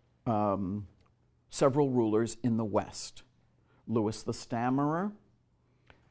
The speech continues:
Louis the Third, who has the good fortune of just being Louis the Third, uh, and Carloman. Um, in Germany, the ruler was Charles the Fat.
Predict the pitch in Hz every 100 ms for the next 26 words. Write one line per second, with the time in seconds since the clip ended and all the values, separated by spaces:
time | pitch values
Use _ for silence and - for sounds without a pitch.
0 | _ _ 127 135 135 - 127 - 131 127
1 | 165 247 123 107 110 - 98 127 - -
2 | 117 - 120 98 104 - 107 95 90 113
3 | 117 101 - 113 - 123 117 165 - -
4 | - - - - - - 127 - 143 139
5 | - 156 117 92 104 - - _ _ _
6 | _ _ _ _ _ _ _ - - -
7 | _ _ 120 123 117 117 113 110 113 107
8 | - _ _ _ _ _ 135 117 104 123
9 | 117 127 139 139 139 139 120 120 123 117
10 | 117 - 131 107 110 104 113 - 107 -
11 | -